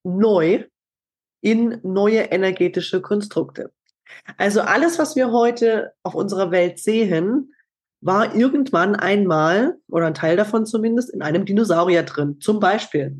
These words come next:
Also das ist zum Beispiel eine solche Sache. Dinosaurier waren eine energetische Formation auf eine bestimmte Art und Weise, die irgendwann auf dieser Welt nicht mehr überleben konnte. Und die Energie, die irgendwann mal in Dinosauriern war, die ist heute vielleicht in einem Hochhaus oder in meinem Schreibtisch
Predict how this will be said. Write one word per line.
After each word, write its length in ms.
Also 140
das 140
ist 100
zum 80
Beispiel 180
eine 180
solche 200
Sache. 240
Dinosaurier 680
waren 260
eine 240
energetische 640
Formation 840
auf 160
eine 160
bestimmte 400
Art 180
und 160
Weise, 400
die 120
irgendwann 600
auf 120
dieser 280
Welt 240
nicht 200
mehr 120
überleben 420
konnte. 480
Und 240
die 80
Energie, 460
die 200
irgendwann 380
mal 140
in 100
Dinosauriern 640
war, 380
die 100
ist 260
heute 300
vielleicht 460
in 180
einem 360
Hochhaus 560
oder 260
in 160
meinem 240
Schreibtisch 640